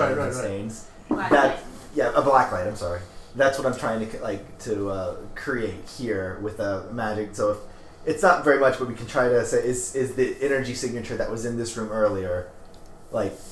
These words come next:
Speaker 1: around and kind of follow that trail that way.
Speaker 2: Worth a shot.
Speaker 1: I'll do it.
Speaker 2: You'll have to roll a, a proper thaumaturgy, uh,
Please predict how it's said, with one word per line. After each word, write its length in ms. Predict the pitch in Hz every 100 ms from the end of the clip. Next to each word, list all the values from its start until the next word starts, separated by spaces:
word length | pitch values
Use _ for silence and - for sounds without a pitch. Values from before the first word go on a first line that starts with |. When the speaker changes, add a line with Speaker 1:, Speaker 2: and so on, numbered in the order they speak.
| -
Speaker 1:
around 460 | 113 113 101 92 95
and 100 | 95
kind 180 | - 101
of 80 |
follow 280 | - 104 98
that 180 | 95 -
trail 300 | 110 101 87
that 240 | 87 -
way. 160 | - - - - - - - - - - - - -
Speaker 2:
Worth 180 | 277 294
a 60 | -
shot. 280 | - - - - - - -
Speaker 1:
I'll 180 | 110 110
do 160 | 110
it. 60 | 107
Speaker 2:
You'll 100 | 165
have 220 | 151 -
to 60 | 135
roll 280 | 127 127
a, 300 | 127 127 131
a 40 | 135
proper 280 | 135 127 127
thaumaturgy, 840 | 139 127 123 127 123 123 120 120
uh, 120 | 120